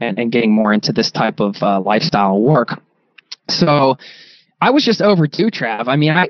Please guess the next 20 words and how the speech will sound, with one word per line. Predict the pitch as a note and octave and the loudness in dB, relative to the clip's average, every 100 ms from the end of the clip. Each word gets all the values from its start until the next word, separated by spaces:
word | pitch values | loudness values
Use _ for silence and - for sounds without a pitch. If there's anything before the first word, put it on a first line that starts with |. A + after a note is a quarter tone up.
| - | -2
I | E3+ | 0
had | F#3+ F#3 | 0 0
taken | G#3 F3+ | 0 0
some | E3 E3 | 0 -2
short | D3+ E3+ D#3+ | 0 0 0
breaks. | C#3 C#3+ F3+ - | 0 0 0 -4
I | C3 C#3 | -2 0
love | C#3+ D3 | 0 0
getting | D3 C#3+ | 0 -2
out | C3 | -2
into | - | -2
the | C3 | 0
wilderness | B2 C3 C#3+ D3+ D3 - | 2 0 0 0 -2 -4
and, | A#2+ A2+ - | -4 -4 -6
and | B2 | -8
hiking, | - C#3 - D#3 D3+ | -2 -2 -2 -2 0
and, | C3+ | 0
and | C#3+ D3 | 0 2
it | |
was, | D3 D#3+ D3 | 2 2 -2